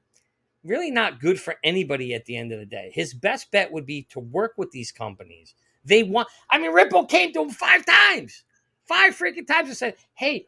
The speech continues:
we wanna work with you guys." And what do they get? They get slapped with a lawsuit. That is a bad, bad policy. And you're gonna see, unfortunately, a lot more of it until Gary goes. So hopefully in twenty twenty-four, we'll get a new S E C. I don't know if these guys are,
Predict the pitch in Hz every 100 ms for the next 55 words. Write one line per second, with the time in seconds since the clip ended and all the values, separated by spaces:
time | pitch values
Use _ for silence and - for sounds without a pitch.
0 | - 185 311 302 269 185 247 269 269 220
1 | 180 156 180 190 254 247 226 214 156 _
2 | - 156 160 170 143 143 135 135 131 -
3 | 110 - 185 220 196 170 151 117 - 143
4 | 165 170 135 143 143 - 131 139 143 -
5 | 170 - _ _ 143 139 143 156 156 -
6 | 156 139 123 156 160 175 185 - 131 139
7 | 139 135 139 147 165 - _ _ 143 120
8 | 135 117 143 131 120 127 113 101 - -
9 | 127 117 151 151 156 147 135 - _ _
10 | 135 123 147 131 127 131 127 135 131 123
11 | 120 120 117 120 120 117 - 113 - 127
12 | 160 294 320 202 - 147 - 135 120 120